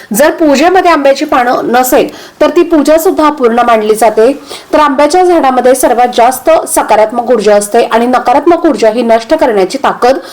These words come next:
या आंब्याच्या झाडामध्ये असते. तर आंब्याच्या झाडाच्या मुळापासून ते पानांपर्यंत पूजा केली जाते. आंब्याचं पान असेल, फळ असेल, मूळ असेल किंवा आंब्याचा खोड असेल, तर या सर्व वस्तू धार्मिक विधींमध्ये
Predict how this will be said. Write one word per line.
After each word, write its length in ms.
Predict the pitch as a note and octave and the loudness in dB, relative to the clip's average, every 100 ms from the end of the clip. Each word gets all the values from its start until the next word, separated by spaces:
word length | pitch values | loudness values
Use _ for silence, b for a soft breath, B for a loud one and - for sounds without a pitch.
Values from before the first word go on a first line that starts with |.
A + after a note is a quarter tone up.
| B B | B B
या 140 | A3 B3 | 0 0
आंब्याच्या 420 | A3+ F#3+ G3 A3 | 0 -2 -2 -2
झाडामध्ये 480 | A#3 F#3+ F3+ F3 F3 | 0 0 0 0 0
असते. 280 | F3+ - - - B B B B - | -2 -6 -8 -12 B B B B -2
तर 60 | |
आंब्याच्या 380 | D4+ C4+ D4+ F#4 | 0 0 0 2
झाडाच्या 460 | F4+ D#4+ C#4 D4+ D#4+ | 2 2 2 2 2
मुळापासून 600 | C#4 A3+ A3+ A3+ C4 D4 | 2 2 2 0 0 -2
ते 80 | |
पानांपर्यंत 720 | D4+ B3 G3 G3 A3+ G#3 G3 A3 | 0 0 0 0 0 2 0 -2
पूजा 400 | A3+ G3+ G3+ G#3 | -2 0 0 0
केली 340 | G#3+ F#3 A#3+ | 0 0 2
जाते. 380 | D4 C4+ A3+ C4 B B - | 0 0 0 0 B B -4
आंब्याचं 420 | A3 A3+ A3+ A#3 | 0 0 0 -2
पान 280 | A#3+ C#4+ D#4+ | 0 0 0
असेल, 380 | C4+ G#3+ G3+ | 0 0 0
फळ 300 | G#3+ B3 D4 | 0 2 2
असेल, 380 | D4 - G#3+ G#3 | 2 0 0 0
मूळ 260 | G#3+ B3+ D#4+ | 0 2 2
असेल 340 | C#4 B3 G#3 A#3+ | 0 0 -2 0
किंवा 200 | G#3+ G3+ | 0 0
आंब्याचा 340 | F#3 G3 A#3 | 0 -2 -2
खोड 200 | - A#3+ | 0 0
असेल, 320 | F3+ E3 - - B B B - | 0 -2 -6 -10 B B B -4
तर 80 | D4 | 0
या 220 | C#4 C#4 C#4 - | 2 0 -2 -4
सर्व 340 | E4+ D#4 F4+ | 0 2 2
वस्तू 360 | E4 B3 - A#3+ | 0 -2 -2 -4
धार्मिक 420 | A#3 A3+ A3+ D4+ | -2 0 0 0
विधींमध्ये 520 | D4+ G#3 G#3 G3 G#3+ | 0 0 0 0 0